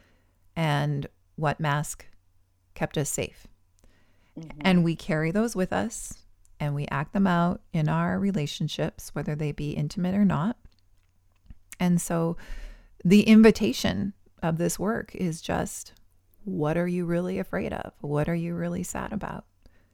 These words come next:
Speaker 1: And have the emotion directed there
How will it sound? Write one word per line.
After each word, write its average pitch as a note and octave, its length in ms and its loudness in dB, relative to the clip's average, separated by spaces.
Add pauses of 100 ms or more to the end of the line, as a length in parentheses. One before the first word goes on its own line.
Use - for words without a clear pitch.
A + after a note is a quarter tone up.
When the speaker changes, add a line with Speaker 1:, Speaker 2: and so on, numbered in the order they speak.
(360)
Speaker 1:
And E3 360 0 (760)
have E3+ 240 2
the F3 100 0
emotion D#3+ 500 0
directed D3 580 -6
there B2 480 -4